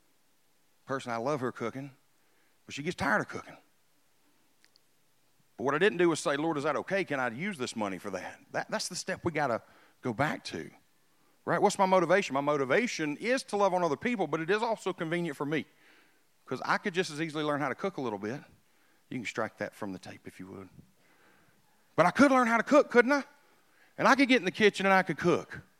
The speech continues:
I could grill, I could do something, but I don't want to. What's my motivation? Do you understand where I'm going with this? It's about putting God first, not second.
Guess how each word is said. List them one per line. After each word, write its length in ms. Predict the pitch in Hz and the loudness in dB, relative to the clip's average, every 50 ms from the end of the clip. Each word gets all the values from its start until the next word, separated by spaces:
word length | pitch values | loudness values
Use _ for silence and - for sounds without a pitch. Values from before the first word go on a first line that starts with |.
| _ _ _ _ _ _ _ _ _ _ _ _ _ _ _ - | _ _ _ _ _ _ _ _ _ _ _ _ _ _ _ -10
I 80 | - | -8
could 160 | 151 165 139 131 | -8 -8 -6 -2
grill, 340 | 156 208 226 226 214 175 | 0 2 4 4 6 4
I 60 | 175 180 | 4 2
could 140 | - 190 | 2 0
do 100 | 170 240 | 0 0
something, 600 | 208 - - - 240 240 233 - - 151 104 104 | 0 0 0 0 2 2 0 0 -2 -2 -2 -2
but 140 | 104 107 151 | -2 -2 0
I 60 | 165 | 0
don't 160 | 160 170 165 165 | 2 2 2 0
want 180 | 202 254 - - | -2 -2 -4 -8
to. 180 | - 104 - - - _ _ _ _ _ _ _ _ _ _ _ _ _ _ _ _ _ _ _ _ _ _ _ _ _ _ _ _ _ _ _ _ _ | -12 -12 -12 -14 -18 _ _ _ _ _ _ _ _ _ _ _ _ _ _ _ _ _ _ _ _ _ _ _ _ _ _ _ _ _ _ _ _ _
What's 180 | - 151 - - | -10 -8 -4 -2
my 80 | 165 165 | -2 0
motivation? 640 | 160 160 170 160 143 175 185 180 - - 90 - - _ _ _ _ _ _ _ _ _ _ _ _ _ _ _ _ _ _ _ _ _ _ | 2 2 2 4 4 2 2 2 0 -4 -8 -10 -14 _ _ _ _ _ _ _ _ _ _ _ _ _ _ _ _ _ _ _ _ _ _
Do 220 | - - - 180 226 | -18 -12 -8 -4 -2
you 80 | 254 | 0
understand 240 | 269 254 - 254 233 | 0 2 4 6 6
where 100 | 214 190 | 6 6
I'm 60 | 165 | 6
going 220 | 165 185 185 180 170 | 6 6 6 6 4
with 100 | 165 165 | 2 0
this? 360 | 180 180 175 170 - - - - _ _ _ _ _ _ _ _ _ _ _ _ _ _ _ _ _ _ | 2 2 2 0 -2 -6 -18 -20 _ _ _ _ _ _ _ _ _ _ _ _ _ _ _ _ _ _
It's 240 | - 214 - 226 - | -4 -2 -2 -2 0
about 220 | 233 214 190 160 - | 0 0 0 2 2
putting 220 | 247 247 226 202 | 4 4 4 6
God 200 | 208 202 190 - | 6 6 6 6
first, 360 | - - 226 208 196 175 - | 4 6 6 6 6 4 2
not 220 | 185 185 185 170 - | 0 0 0 0 -2
second. 500 | - - 214 214 190 - - 85 - | -2 0 0 0 -2 -2 -6 -12 -12